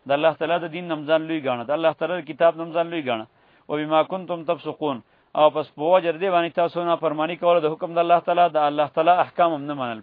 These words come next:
فسق څه ته ویل کېږي؟ د الله تعالی احکام نه منل. واذکر اخا عاد، دا دلیل نقلی الله تعالی ذکر کوي د، <clears throat> د پاره د تسلی د نبی صلی الله علیه وسلم.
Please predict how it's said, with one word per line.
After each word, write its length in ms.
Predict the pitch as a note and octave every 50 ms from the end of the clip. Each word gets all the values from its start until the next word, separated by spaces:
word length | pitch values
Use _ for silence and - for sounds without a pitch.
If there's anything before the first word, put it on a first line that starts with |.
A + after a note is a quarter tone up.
| _ -
فسق 240 | F3+ F#3+ - F3 D#3
څه 100 | - E3
ته 80 | D#3 F3+
ویل 160 | F3+ E3+ E3 E3
کېږي؟ 280 | - - F3 F3+ F#3+ F#3 - _ _ _ _ _ -
د 40 | C#3+
الله 200 | D3+ D#3+ E3 D#3+
تعالی 240 | D3+ - E3+ E3 E3+
احکام 340 | E3+ C#3+ - - E3+ E3 D#3+ D#3+
نه 60 | D3 B2+
منل. 220 | A#2 G#2+ G2+ G#2 - _ _ _ _ _ _ _ _ -
واذکر 360 | - F#3+ F#3 E3+ - F3 E3+
اخا 280 | D#3+ D#3 - D#3 E3+ E3+ D#3+
عاد، 260 | E3 E3+ E3+ E3+ E3+ E3 - _ _ _ _ _ _ _ _ _ _ _ _ _ _ _ _ _ _ _ _ _ _ _ _ _ _ _ _ _ _ _ _ _
دا 240 | A2+ B2+ C#3+ E3 F3+
دلیل 340 | E3+ D#3 E3 F3 F#3+ G3 F#3+ E3+ E3 D3+
نقلی 280 | C#3 - F3 G3 G3+ F#3+
الله 200 | E3+ E3+ E3+ D#3+
تعالی 340 | - - E3+ F3 F3+ E3+
ذکر 180 | C#3+ D3 D#3 C#3
کوي 300 | - - F3 F3+ E3 D#3+
د، 120 | D3+ C#3+ C#3 B2+ A#2+ - _ C3+
<clears throat> 220 | - E3 E3+ E3
د 120 | C#3+ C#3 -
پاره 180 | F3+ F#3+ G3 F#3+
د 80 | F3 D#3+ D3+
تسلی 400 | E3 D#3 - E3+ D3 D#3+ F3 F3+
د 80 | D#3 E3 D#3 D3+
نبی 160 | D3 D#3 E3+ D3+
صلی 180 | - F3 E3+ E3+
الله 200 | F3 E3+ D#3+ D#3 E3+
علیه 220 | E3+ F3+ F3 F3+
وسلم. 400 | E3 - - D3+ C#3+ C3+ B2+ A2